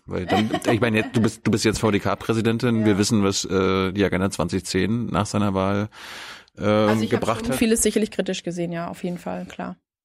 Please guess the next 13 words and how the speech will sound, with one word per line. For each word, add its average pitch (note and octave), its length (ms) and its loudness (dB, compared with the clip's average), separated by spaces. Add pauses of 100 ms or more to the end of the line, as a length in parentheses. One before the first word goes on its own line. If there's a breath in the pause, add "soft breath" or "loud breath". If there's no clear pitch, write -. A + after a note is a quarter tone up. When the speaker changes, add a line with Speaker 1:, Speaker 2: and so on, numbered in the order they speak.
(440)
Speaker 1:
Und G3+ 120 -14
dann F#3+ 140 -10
Speaker 2:
Also G#3 160 -6
meine G#3 180 -8
Wahl F#3 180 4
bereuen, G3+ 380 2
Mai, G3 280 2
also, F3+ 300 0
pff, - 380 -16 (560 soft breath)
weiß F3 200 -2
ich F3+ 100 -4
nicht, E3 200 -6
für, F#3+ 140 -2